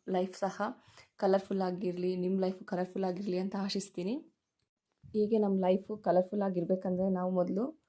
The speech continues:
ಅದಕ್ಕೆ ಎಫರ್ಟ್ ಹಾಕ್ಬೇಕು, ಅಂದರೆ ನಾವು ಚೆನ್ನಾಗಿ ಓದಬೇಕು. ಅದೇ ನನ್ನ ಚಾನಲ್ ಇರೋ ಮೇನ್ ರೀಸನ್ ಅಂದರೆ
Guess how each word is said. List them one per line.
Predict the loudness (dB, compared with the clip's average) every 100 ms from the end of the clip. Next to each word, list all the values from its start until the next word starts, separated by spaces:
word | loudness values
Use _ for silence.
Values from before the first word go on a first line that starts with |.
| _ -4
ಅದಕ್ಕೆ | -2 4
ಎಫರ್ಟ್ | 4 4 2 2
ಹಾಕ್ಬೇಕು, | -2 -4 0
ಅಂದರೆ | 0 2
ನಾವು | -2 -2
ಚೆನ್ನಾಗಿ | 0 0 0
ಓದಬೇಕು. | 0 2 0 2 -2 -2 _ _ _ -2
ಅದೇ | 2
ನನ್ನ | 4 4 2 0 2
ಚಾನಲ್ | 2 4
ಇರೋ | 4 4
ಮೇನ್ | 6 4
ರೀಸನ್ | 4 2 0 0
ಅಂದರೆ | 0 0